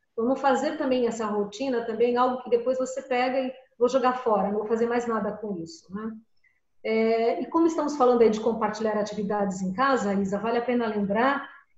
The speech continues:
que é preciso cuidar da segurança, tá? As crianças estão ficando agora mais tempo em casa, é preciso redobrar cuidados, então, cuidado com escada, o uso do fogão, é, o próprio álcool gel, né, que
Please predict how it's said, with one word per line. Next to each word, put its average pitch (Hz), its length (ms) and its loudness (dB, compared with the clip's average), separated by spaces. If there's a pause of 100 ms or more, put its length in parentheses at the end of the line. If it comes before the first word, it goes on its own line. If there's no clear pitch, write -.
(160)
que 311 460 0
é 277 140 2
preciso 294 500 -6
cuidar 262 380 -2
da 262 160 2
segurança, 262 880 -2
tá? 208 440 -4
As - 200 -10
crianças 240 400 0
estão 247 260 -4
ficando 233 340 -4
agora 220 220 0
mais 226 340 0
tempo 208 280 -4
em 208 100 -8
casa, 220 500 -10 (560)
é 226 360 2
preciso 226 400 -2
redobrar 226 680 4
cuidados, 220 800 -2
então, 214 400 -6 (360)
cuidado 226 280 -2
com - 80 -12
escada, 214 800 0 (240)
o 240 100 2
uso 240 220 2
do 233 80 0
fogão, 226 960 4 (260)
é, 208 420 0
o 202 60 -8
próprio 240 320 4
álcool 220 260 2
gel, 196 480 0
né, 247 220 -2
que 190 420 -10